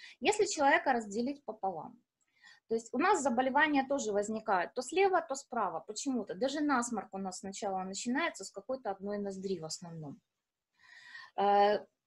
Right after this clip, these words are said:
для того, чтобы разбирать качественно, э, психосоматику, еще раз говорю, нам нужно выходить на ситуации, с которыми были связаны те или иные отрицательные эмоции.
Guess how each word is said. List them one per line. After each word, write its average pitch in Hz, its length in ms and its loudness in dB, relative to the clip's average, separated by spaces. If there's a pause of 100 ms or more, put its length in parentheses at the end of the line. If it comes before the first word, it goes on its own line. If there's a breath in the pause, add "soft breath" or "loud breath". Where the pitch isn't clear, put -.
для 262 540 6 (100)
того, 262 260 6
чтобы 220 320 0
разбирать 240 460 4
качественно, 220 760 0
э, 202 200 2
психосоматику, 226 960 -6
еще 240 220 -6
раз 208 120 -6
говорю, 196 180 -6
нам 185 160 -6
нужно 233 300 -4
выходить 202 500 -6
на 208 160 -2
ситуации, 185 720 -6
с - 80 -8
которыми 240 480 -2
были 202 340 0
связаны 180 640 -4
те 226 260 0
или 190 180 0
иные 233 320 2
отрицательные 196 840 -6
эмоции. 180 520 -14